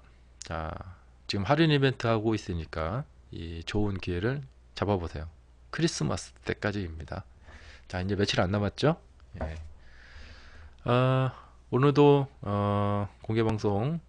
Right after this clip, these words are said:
함께 해주셔서 감사하고요. 제가 감기가 걸려서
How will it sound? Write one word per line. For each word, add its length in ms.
함께 260
해주셔서 240
감사하고요. 640
제가 420
감기가 360
걸려서 520